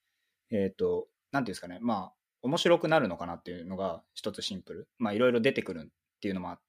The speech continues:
あるので。で、まあ、なんか裏で資金調達してるプロジェクトとかも結構あ-、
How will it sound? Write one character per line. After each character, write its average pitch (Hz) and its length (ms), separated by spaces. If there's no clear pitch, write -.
あ 98 80
る 85 120
の 82 120
で。 87 280
で、 143 240
ま 180 120
あ、 139 60
な 135 80
ん 160 40
か 104 80
裏 160 160
で 156 100
資 - 100
金 156 140
調 175 160
達 113 220
し - 80
て 101 60
る 98 60
プ 110 100
ロ 107 60
ジ 110 60
ェ - 20
ク 107 60
ト - 80
と 117 80
か - 80
も 90 80
結 - 220
構 98 100
あ-、 95 100